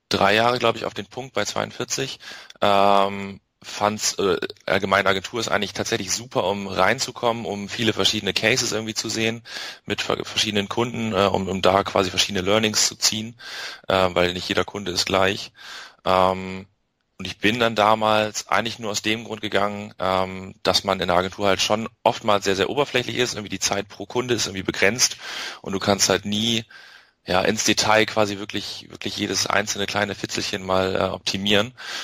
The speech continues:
Und das hat mich eigentlich interessiert und, und Bremen ist halt nicht so groß.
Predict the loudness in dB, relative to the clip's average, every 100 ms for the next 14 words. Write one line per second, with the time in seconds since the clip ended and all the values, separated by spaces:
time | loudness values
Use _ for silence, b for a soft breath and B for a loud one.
0 | B 0 2 2 2 2 2 0 -6 -2
1 | -2 -2 -6 -8 -10 -12 -12 -20 -2 0
2 | 0 -2 -2 -2 -4 -4 -6 -8 -6 -2
3 | -4